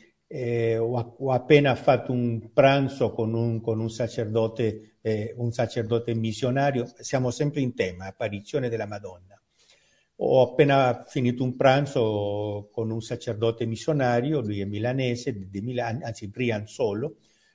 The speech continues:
comunque è, è, è,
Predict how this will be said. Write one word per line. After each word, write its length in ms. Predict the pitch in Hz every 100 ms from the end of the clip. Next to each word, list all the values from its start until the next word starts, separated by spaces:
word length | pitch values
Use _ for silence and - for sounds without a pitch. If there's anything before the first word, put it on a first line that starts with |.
| _ _
comunque 640 | 165 156 170 165 165 -
è, 680 | 135 135 131 127 123 120 -
è, 560 | 147 131 123 117 110 110 110 110 110 -
è, 880 | - 131 127 123 117 110 107 104